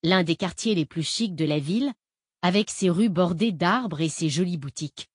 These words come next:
Les propriétés les plus chères pouvaient atteindre dix millions de dollars. La maison de Wilson Faucheur,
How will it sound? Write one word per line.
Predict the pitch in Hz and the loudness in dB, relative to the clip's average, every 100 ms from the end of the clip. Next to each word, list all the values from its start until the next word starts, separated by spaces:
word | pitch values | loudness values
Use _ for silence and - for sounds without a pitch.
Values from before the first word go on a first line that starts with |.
| _ _ _ _ _ _ | _ _ _ _ _ _
Les | 139 143 | -4 -2
propriétés | 156 156 165 165 214 | -2 0 2 2 2
les | 165 | 0
plus | - 165 | -2 -6
chères | 143 208 196 | 0 2 0
pouvaient | - 156 165 | -2 -2 0
atteindre | 170 - 202 180 147 | 0 2 2 2 0
dix | 139 185 | -2 2
millions | 185 165 175 | 4 4 4
de | 160 | 2
dollars. | 151 143 131 139 _ _ _ _ _ _ _ _ _ _ _ _ _ _ _ _ _ _ _ - | 0 -2 -4 -8 _ _ _ _ _ _ _ _ _ _ _ _ _ _ _ _ _ _ _ -2
La | 196 220 | 4 4
maison | 240 240 339 | 4 2 2
de | 165 | 2
Wilson | 156 175 165 190 180 | 0 0 0 0 0
Faucheur, | - 190 - 269 294 | -2 -4 -2 -2 -2